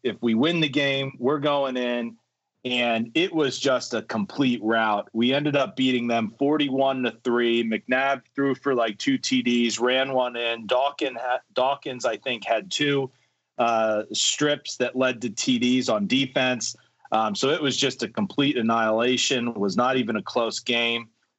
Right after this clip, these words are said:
Um, and, you know, anytime we smash the Cowboys, it's fun.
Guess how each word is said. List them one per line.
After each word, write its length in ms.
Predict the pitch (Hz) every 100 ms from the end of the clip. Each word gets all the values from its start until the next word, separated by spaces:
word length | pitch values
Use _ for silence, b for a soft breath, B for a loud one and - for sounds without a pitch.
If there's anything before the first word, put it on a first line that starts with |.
| -
Um, 580 | 107 107 104 101 98 95 - _ _ -
and, 360 | 104 101 98 95
you 80 | 117
know, 120 | 107
anytime 460 | 117 113 117 113 107
we 80 |
smash 400 | 101 - 107 98
the 80 | -
Cowboys, 500 | - 104 98 95 85
it's 140 | 92 -
fun. 380 | 104 92 85